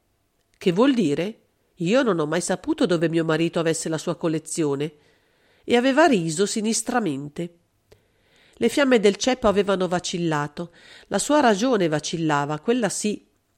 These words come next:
Questo ricordava di essersi detto. "È la pazzia, attenzione, io sto per diventar pazzo."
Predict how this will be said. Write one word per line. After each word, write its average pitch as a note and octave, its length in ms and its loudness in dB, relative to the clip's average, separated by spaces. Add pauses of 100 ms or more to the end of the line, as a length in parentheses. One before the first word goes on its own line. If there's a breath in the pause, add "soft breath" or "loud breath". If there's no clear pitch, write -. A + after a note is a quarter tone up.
(360 soft breath)
Questo E4+ 320 0
ricordava E3 560 2
di E3 100 0
essersi E3 440 -4
detto. D#3 520 -4 (840)
"È G3 160 -2
la E3 140 4
pazzia, E3 640 -2
attenzione, E3 960 -2 (320 soft breath)
io D4 180 0
sto G3 180 -2
per F3 180 0
diventar G3+ 520 0
pazzo." - 640 -8